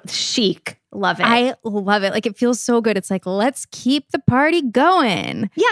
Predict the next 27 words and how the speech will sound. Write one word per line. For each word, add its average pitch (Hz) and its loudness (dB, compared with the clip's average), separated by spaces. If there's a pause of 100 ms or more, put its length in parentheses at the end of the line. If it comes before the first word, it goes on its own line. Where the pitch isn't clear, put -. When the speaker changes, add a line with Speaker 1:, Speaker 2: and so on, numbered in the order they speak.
Speaker 1:
'cause - -4
it's 466 -4
like, 427 -2
it 320 2
is 359 0
this, 370 -4
like, 330 0
moment 247 0
of 214 -2
being 220 0
like, 214 -2
"This, 269 -4 (140)
I 254 0
can 311 -2
have 294 -2
a 294 0
little 240 0
taste - -2
of 196 -4
vacation 196 -2
Speaker 2:
I 339 2
can, 381 0
Speaker 1:
in 185 -2
my - -4
Speaker 2:
yeah. 480 2
Speaker 1:
real 165 0
life, - -6